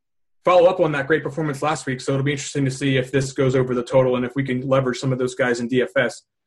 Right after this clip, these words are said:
I wanna take a look at what's going on in Houston versus San Francisco. We got a lot of things going for us here. I think this game is gonna go over the total. It was at forty-four. I think it just moved to forty-five, and we'll have to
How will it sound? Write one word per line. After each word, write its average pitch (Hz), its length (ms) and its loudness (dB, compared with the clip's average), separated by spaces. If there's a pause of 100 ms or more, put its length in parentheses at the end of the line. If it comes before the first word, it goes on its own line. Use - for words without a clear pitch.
(160)
I 156 40 -4
wanna 247 160 6
take 240 180 2
a 180 80 4
look 170 180 4
at 139 120 2
what's 160 160 2
going 147 300 2
on 139 420 2 (380)
in 143 140 0
Houston 160 420 2
versus 135 400 2
San 143 200 0
Francisco. 139 520 2
We 160 80 6
got 175 100 6
a - 20 4
lot 147 180 2
of 139 40 -2
things 135 220 0
going 139 360 4 (220)
for 147 140 4
us 135 120 2
here. 135 220 4
I 147 80 2
think 139 220 0
this 143 160 -2
game 139 180 2
is 131 80 0
gonna 135 180 2
go 135 120 4
over 131 180 4
the 120 80 0
total. 143 340 4
It 135 100 0
was 180 260 4
at - 160 4
forty-four. 170 640 4 (300)
I 127 40 -8
think 165 140 0
it 147 60 -6
just 139 180 -4
moved 160 300 4 (360)
to 196 160 4
forty-five, 160 800 2
and 135 180 4
we'll 139 120 4
have 143 140 0
to 139 180 -2